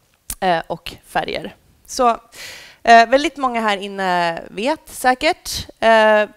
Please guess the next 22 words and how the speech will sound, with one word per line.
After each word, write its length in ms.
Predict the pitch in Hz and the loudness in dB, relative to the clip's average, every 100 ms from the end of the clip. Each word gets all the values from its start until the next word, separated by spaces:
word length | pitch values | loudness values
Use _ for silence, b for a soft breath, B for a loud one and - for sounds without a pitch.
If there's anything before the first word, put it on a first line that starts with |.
| - | -20
ganska 420 | - 202 247 233 262 | -18 -10 -8 -8 -8
mycket 320 | 247 247 233 | -8 -6 -4
vad 200 | 240 233 | -2 -4
som 360 | 240 233 233 | -6 -10 -12
funkar, 480 | 226 240 240 233 233 302 - - | -12 -12 -6 2 2 0 -10 -2
eh, 360 | 214 214 208 202 | 2 2 2 -2
men 380 | 220 220 220 208 | -2 -2 -2 -10
jag 120 | - | -12
tycker, 400 | 247 247 233 220 _ B B B B B B B | -8 -2 -2 -2 _ B B B B B B B
ehm, 720 | 220 214 214 208 202 202 202 B B B B | 6 8 6 -2 -12 -14 -18 B B B B
det 100 | 226 | -10
är 40 | |
ganska 200 | 233 226 | -8 -8
bra 160 | 226 220 | -2 0
att 100 | 208 | 0
påminna 480 | 277 247 240 294 277 | -2 -4 -4 -8 -8
sig 160 | - | -10
själv 280 | 226 190 185 | -6 -6 -4
ibland 320 | 185 180 175 | -8 -6 -6
om 80 | 180 | -6
att 160 | 180 - | -14 -6
göra 500 | 247 214 214 294 | -2 0 2 2